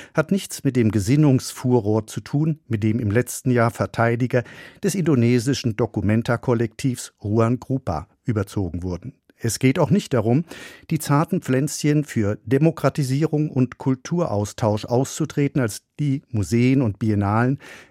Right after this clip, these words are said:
gerade in autoritären Staaten wirken können. Doch wenn die Frage nach der Ethik der Kollaboration ernst gemeint ist, sollte sie nicht nur dann gelten,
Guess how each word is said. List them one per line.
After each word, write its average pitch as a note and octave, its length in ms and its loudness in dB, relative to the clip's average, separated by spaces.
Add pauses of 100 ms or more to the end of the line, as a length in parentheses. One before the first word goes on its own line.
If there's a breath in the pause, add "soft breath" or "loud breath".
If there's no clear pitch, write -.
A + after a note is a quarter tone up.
gerade D3 420 4
in D3+ 100 -2
autoritären B2 880 -2
Staaten G#2+ 600 0
wirken B2 320 -2
können. E2 320 -6 (760 loud breath)
Doch C3+ 140 -2
wenn E3+ 140 0
die C#3+ 100 -2
Frage B2 480 0
nach G#2+ 160 2
der F#2+ 240 -4
Ethik C3 440 -4
der F#2+ 200 -2 (140 soft breath)
Kollaboration B2+ 1000 -2
ernst D3 360 0
gemeint F#2+ 380 -2
ist, - 320 -8
sollte C#3+ 360 0
sie A#2+ 180 0
nicht C3+ 240 0
nur A#2 120 2
dann C3+ 260 2
gelten, G#2+ 400 -2